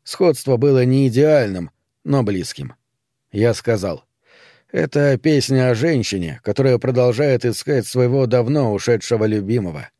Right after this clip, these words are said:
Миссис Белл любила гулять со своими близнецами, хотя их тоже давно нет в живых.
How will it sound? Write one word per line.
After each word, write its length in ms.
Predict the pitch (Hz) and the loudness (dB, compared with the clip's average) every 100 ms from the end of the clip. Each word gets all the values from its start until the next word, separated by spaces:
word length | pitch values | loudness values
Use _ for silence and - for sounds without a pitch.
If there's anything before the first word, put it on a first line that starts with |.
| _ _ _ - | _ _ _ -8
Миссис 400 | 160 143 139 107 | -4 -2 0 0
Белл 280 | 123 156 127 | 2 2 4
любила 440 | 131 139 151 135 | 2 2 2 2
гулять 400 | 120 139 151 120 | 2 2 0 -2
со 100 | 95 | -6
своими 320 | - 107 113 | -4 0 0
близнецами, 880 | 107 117 104 110 104 - 101 90 - _ _ _ | 0 0 0 -2 -4 -4 -4 -4 -10 _ _ _
хотя 360 | - 127 135 | -4 0 0
их 100 | 117 | 0
тоже 320 | - 147 101 104 | 0 0 0 0
давно 400 | 120 110 127 104 | 0 0 0 0
нет 240 | 110 92 | -2 -4
в 60 | 85 | -8
живых. 520 | 76 69 71 - | -12 -14 -14 -18